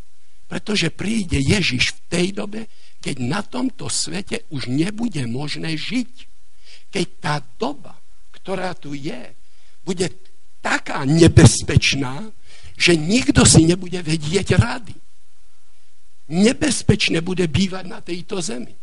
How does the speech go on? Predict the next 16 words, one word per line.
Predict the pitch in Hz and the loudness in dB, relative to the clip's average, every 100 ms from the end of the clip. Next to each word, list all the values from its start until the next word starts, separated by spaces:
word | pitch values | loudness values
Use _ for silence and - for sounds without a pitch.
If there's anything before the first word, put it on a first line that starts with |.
| - - - - - | -8 -8 -8 -8 -6
Nikto | 143 180 202 262 - 196 | 0 2 2 2 4 6
nebude | 185 175 180 175 | 6 6 4 4
vedieť | 170 160 180 156 | 4 0 -2 -2
vyriešiť | 143 170 180 165 202 | -2 0 0 -2 -4
problémy. | - 202 233 254 196 - - - - - | -4 -6 -4 -4 -4 -4 -6 -8 -8 -4
Problém | - 190 185 196 175 | 4 6 6 4 4
hladu. | 104 151 262 262 - - - - - | 4 4 4 0 -4 -4 -8 -6 -2
Nikto | 214 202 202 | 0 2 2
nebude | 202 220 190 | 0 -2 -4
vyriešiť | 180 185 208 233 214 - | -4 -4 -4 -4 -6 0
morálnosti, | 165 226 240 240 240 165 - - | 4 4 4 0 0 0 -2 -4
katastrofy. | 135 - 214 - - - 135 - 127 - - - | 0 2 2 2 0 -2 -4 -6 -8 -8 -8 -6
Pán | - 175 202 | 0 0 0
Ježiš | 233 214 | -2 -4
Kristus | - 220 208 | -4 -4 -4
povedal, | - 202 247 226 143 | -6 -6 -4 -4 -4